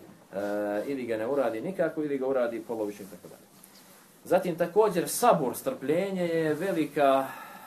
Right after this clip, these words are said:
veliko, veliko djelo i velika osobina, e, i zato uzvišeni Allah subhanahu wa ta'ala nam ovdje ističe sabur, jer bez sabura ne može nijedno do-, dobro djelo da učiniš, niti možda klanjaš bez sabura,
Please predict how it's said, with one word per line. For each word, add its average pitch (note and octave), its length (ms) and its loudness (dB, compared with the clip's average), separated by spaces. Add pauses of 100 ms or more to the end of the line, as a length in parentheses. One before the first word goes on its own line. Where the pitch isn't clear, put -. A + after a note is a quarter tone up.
(220)
veliko, C#3 600 2 (140)
veliko B2+ 500 0
djelo F3 420 4
i C3 60 -8
velika C#3 420 0
osobina, B2+ 560 -2 (840)
e, A#2 400 0
i A#2+ 80 -8
zato D3+ 520 2 (1120)
uzvišeni B2 520 -6
Allah A#2+ 300 -4
subhanahu A2+ 520 -6
wa A2+ 140 -4
ta'ala A#2+ 300 0
nam A#2 140 -6
ovdje B2 200 -6
ističe C3+ 340 -4
sabur, E3 340 0
jer C#3 140 2
bez D3+ 200 -2
sabura F#3 280 2
ne A3 80 0
može E3 180 -2
nijedno F#3+ 260 2
do-, E3+ 140 -4
dobro E3+ 240 -4
djelo C#3 160 0
da A#2+ 60 -4
učiniš, G#2+ 300 -10
niti C3 160 -10
možda A2+ 220 -4
klanjaš G#2 420 -4
bez F2 220 -12
sabura, F2 400 -8